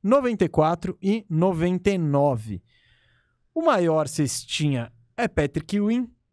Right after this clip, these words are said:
com vinte e três mil seiscentos e sessenta e cinco pontos.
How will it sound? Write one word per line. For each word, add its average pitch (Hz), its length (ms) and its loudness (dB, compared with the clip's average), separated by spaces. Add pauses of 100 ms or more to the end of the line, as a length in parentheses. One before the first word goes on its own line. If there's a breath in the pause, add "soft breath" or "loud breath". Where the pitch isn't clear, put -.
(320)
com 143 460 0
vinte 156 280 -2
e - 40 -10
três 147 240 0
mil 143 180 2
seiscentos 135 640 -2 (680)
e 214 80 0
sessenta 156 340 0
e 135 40 -2
cinco 139 260 -4
pontos. - 560 -2